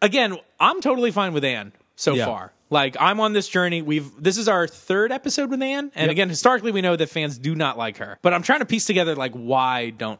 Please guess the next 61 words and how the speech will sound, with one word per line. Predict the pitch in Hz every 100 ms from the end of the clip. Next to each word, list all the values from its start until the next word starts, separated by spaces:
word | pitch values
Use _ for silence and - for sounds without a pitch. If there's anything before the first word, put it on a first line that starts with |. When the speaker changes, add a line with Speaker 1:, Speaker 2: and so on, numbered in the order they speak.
| 113
Speaker 1:
they | 110
like | 107 95 92
her? | 104 - _
Maybe | 151 170
we | 226
haven't | 226 214
gotten | 196 180
enough | 170 160 175 -
of | 165 160
the | 165
things | 180 175 151
that | 143
people | 180 170 156
don't | 151 143
like | 151 156
about | 165
her. | 135
I | 196
don't | 262
really | 185 175
recall | 147 131 - - 131 185
it. | 220 - - - _
But | 160 226 - _ -
my | 143 165
only | 202 208 202 170
evidence | 180 202 180
so | - 185
far | 185 185 143 110 104
is | 127 123 117
the | 143
very | 160 208
first | - 202 196
episode | 151 - 139
we | 120 127
meet | 117
her, | 107
the | 120
Revolutionary. | 156 160 156 135 101
She | 104 135
kicks | - 214 208 175
Mac | 151 160
out | 165 143 156 - _ _ _ -
of | 120 123 123 127 131 131 135 _ _
the | 139
hospital. | 131 104 -
She's | - 123
like, | 139
"You | 151
gotta | 196 185
Speaker 2:
Mm-hmm. |
Speaker 1:
get | 175
out | 151 139
of | 143
here." | 131
She's, | 123 139 151
like, | 135 147
a |
little | 151 147 131
standoffish | - 135 110 101 113 -
with | 98
him. | 95